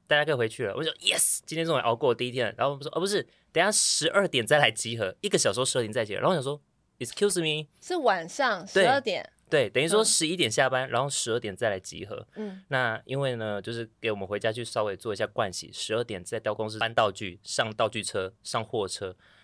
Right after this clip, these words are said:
Speaker 1: 然后我们就跟同事，干苦力活的同事，从台北一路坐车，坐九轮八，一路往南开到高雄，要拍广告。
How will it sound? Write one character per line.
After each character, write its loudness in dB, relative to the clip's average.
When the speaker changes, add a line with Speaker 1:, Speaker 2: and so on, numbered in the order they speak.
Speaker 1:
然 0
后 2
我 4
们 -8
就 -2
跟 -4
同 -6
事， -6
干 -2
苦 -8
力 -4
活 -4
的 -4
同 -4
事， -4
从 -6
台 0
北 -2
一 -4
路 -2
坐 0
车， 0
坐 -4
九 -6
轮 -6
八， -4
一 -10
路 -6
往 -8
南 -12
开 -2
到 -2
高 2
雄， -8
要 0
拍 -2
广 -12
告。 -10